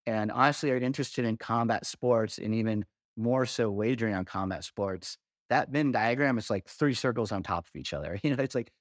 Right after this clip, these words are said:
basically the exact same people. So in our heads, we're like, "Oh, all these people, you know, are similar to ourselves." Um,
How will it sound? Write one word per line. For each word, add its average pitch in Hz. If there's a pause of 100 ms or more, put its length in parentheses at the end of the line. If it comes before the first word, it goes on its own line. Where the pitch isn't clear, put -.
(240)
basically 160
the 127
exact 104
same 90
people. 80 (460)
So 131 (140)
in 135
our 139
heads, 131
we're 127
like, 120
"Oh, 165
all 127
these 127
people, 127 (240)
you 139
know, 127
are 117
similar 143
to 139
ourselves." 117 (320)
Um, 104